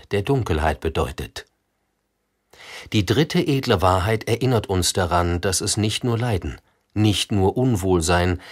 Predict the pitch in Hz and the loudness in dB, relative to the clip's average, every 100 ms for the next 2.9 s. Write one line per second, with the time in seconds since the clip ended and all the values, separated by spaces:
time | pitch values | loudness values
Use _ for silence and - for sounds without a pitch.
0 | - - 101 113 135 147 131 113 101 - | -20 -8 2 2 4 0 0 -2 -2 -4
1 | - 90 98 127 - - - 156 92 85 | -2 0 0 -2 -10 -12 -4 0 0 -2
2 | - 82 73 - - - - - | -2 -4 -4 -8 -8 -8 -10 -16